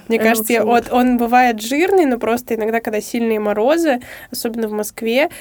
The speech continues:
Speaker 1: я прям, ну, типа, использую. Причём он стоит там, типа, сто, сто пятьдесят рублей, какой-нибудь Бепантен или что-нибудь ещё,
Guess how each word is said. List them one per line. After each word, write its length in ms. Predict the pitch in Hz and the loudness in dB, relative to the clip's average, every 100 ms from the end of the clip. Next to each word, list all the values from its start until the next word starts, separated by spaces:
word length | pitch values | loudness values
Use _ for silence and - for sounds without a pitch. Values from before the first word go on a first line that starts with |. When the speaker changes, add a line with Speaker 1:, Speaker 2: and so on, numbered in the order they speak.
| - - | -18 -4
Speaker 1:
я 180 | 285 - | 0 0
прям, 340 | 226 220 202 | 0 0 0
ну, 100 | 226 | -2
типа, 260 | - - 208 | -4 -4 -4
использую. 540 | - 247 247 233 220 | -2 0 2 2 -2
Причём 280 | 214 - 240 | -4 -2 -2
он 100 | 226 | -2
стоит 320 | - 262 285 | 0 2 2
там, 160 | 220 208 | 0 -4
типа, 220 | - 208 | -6 -10
сто, 260 | - 262 269 | -2 0 0
сто 180 | 254 | -2
пятьдесят 280 | 226 - 247 | -6 -6 -6
рублей, 340 | 214 220 285 349 | -6 -2 -2 -2
какой-нибудь 400 | 277 240 226 214 | -2 -2 -2 -6
Бепантен 560 | 214 220 214 220 226 | -4 -4 0 0 0
или 140 | 202 202 | -2 -4
что-нибудь 380 | - 214 214 226 | -4 -4 -4 -8
ещё, 320 | - 269 | -2 -2